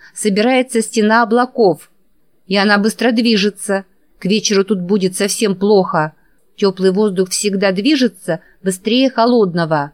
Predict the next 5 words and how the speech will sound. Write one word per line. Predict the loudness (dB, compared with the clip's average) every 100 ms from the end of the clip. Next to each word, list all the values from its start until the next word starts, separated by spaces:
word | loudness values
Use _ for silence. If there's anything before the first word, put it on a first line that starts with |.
| _ _ _ _ _ _ _ _ _ _ _ _ -6
"Нам | -2 0 2
надо | 0 0 -2
возвращаться", | -2 -2 -2 -2 -2 -2 -4 -10 -10 -10 _ _ _ _ _ _
повторила | -6 -4 0 0 2 2
мама. | 2 0 0 -4